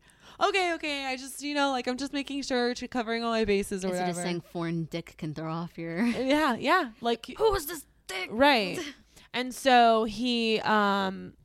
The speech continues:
Speaker 1: what did he say? So he said, "If you want, you can take probiotics
Speaker 2: Right.
Speaker 1: and,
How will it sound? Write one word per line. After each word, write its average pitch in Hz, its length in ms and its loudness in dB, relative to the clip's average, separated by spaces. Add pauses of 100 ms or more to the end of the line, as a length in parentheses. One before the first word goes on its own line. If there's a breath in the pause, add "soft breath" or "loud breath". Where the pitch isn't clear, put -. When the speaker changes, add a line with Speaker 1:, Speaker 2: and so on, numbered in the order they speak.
(200)
Speaker 1:
what 196 160 0
did 190 100 -2
he 202 140 2
say? 180 320 0
So 202 440 6 (300 loud breath)
he 247 200 2
said, 247 300 6
"If 208 160 0
you 240 140 2
want, 302 400 6
you 226 120 -8
can 226 200 -8
take 220 520 2
probiotics 208 1300 2
Speaker 2:
Right. 156 400 -16 (220)
Speaker 1:
and, 220 260 -4